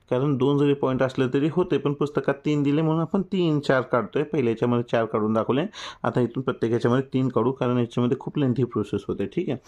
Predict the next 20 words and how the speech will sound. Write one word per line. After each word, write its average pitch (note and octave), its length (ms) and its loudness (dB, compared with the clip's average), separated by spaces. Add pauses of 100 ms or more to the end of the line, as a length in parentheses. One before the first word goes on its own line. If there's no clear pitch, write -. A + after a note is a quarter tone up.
(340)
तर C#3+ 40 0
ही C#3 260 0
एक्स, C3 280 -2 (100)
वाय A#2+ 200 2
ॲक्सिस C3 380 0
घेतलेली B2+ 380 2
आहे, C3 220 0
ही - 480 -4
एक्स - 200 -4
ॲक्सिस, B2 360 -2
सेंटर A2+ 380 0
झिरो A2+ 400 2 (420)
आपल्याला A2+ 320 2
माहिती A2+ 280 0
आहे, C3+ 100 0 (360)
अ, A2+ 320 4
झिरोच्या A2+ 540 4
राईट A2+ 200 4
साईडला A2+ 440 2 (420)
वन, A2 420 2